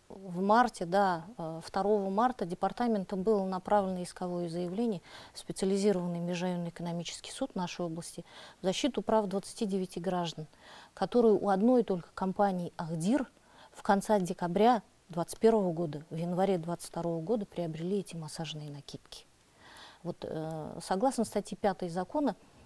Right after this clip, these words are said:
государственный орган вправе обращаться в суд с иском, когда нарушены права десяти и более лиц. Вот в связи с тем, что к нам обратилось двадцать девять потребителей, мы смогли направить в суд исковое заявление, да?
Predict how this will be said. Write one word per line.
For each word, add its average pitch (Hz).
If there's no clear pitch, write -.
государственный 196
орган 180
вправе 180
обращаться 175
в -
суд -
с -
иском, 247
когда 220
нарушены 196
права 180
десяти 180
и -
более 170
лиц. -
Вот 170
в -
связи 220
с -
тем, 202
что -
к -
нам 196
обратилось 185
двадцать 175
девять 170
потребителей, 190
мы 175
смогли 180
направить 247
в -
суд -
исковое 185
заявление, 156
да? 247